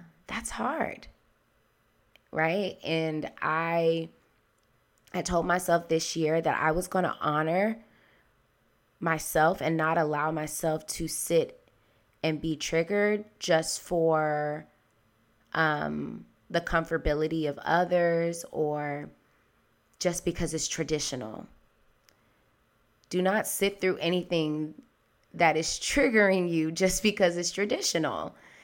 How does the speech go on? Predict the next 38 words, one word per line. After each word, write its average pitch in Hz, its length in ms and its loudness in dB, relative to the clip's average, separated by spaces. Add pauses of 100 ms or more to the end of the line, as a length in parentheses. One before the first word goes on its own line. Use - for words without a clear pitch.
(160)
It's 208 180 4
not 220 220 4
healthy. 185 640 2 (760)
And 175 220 6
at 185 160 2
the 185 60 0
end 180 100 2
of 170 100 0
the 165 40 -10
day, 165 580 4 (100)
um, 156 640 0 (460)
you're 175 380 0
gonna 185 240 0
be 170 140 -2
the 156 120 -4
one 156 280 -4
suffering 147 600 -4
at - 200 -8
night 143 280 -6
when 147 200 -6
you're 147 160 -8
by 139 240 -8
yourself 113 460 -8
at - 120 -12
home, - 440 -14 (680)
right? 143 420 -2 (1040)
And 156 340 -2
so - 160 -2
at - 220 -2
this, 170 400 -2
you 160 80 -2
know, 147 100 0
I 147 120 2
chose, 170 540 8
like, 139 200 -2
let 151 300 2
me 175 520 -2 (840)
take 175 240 2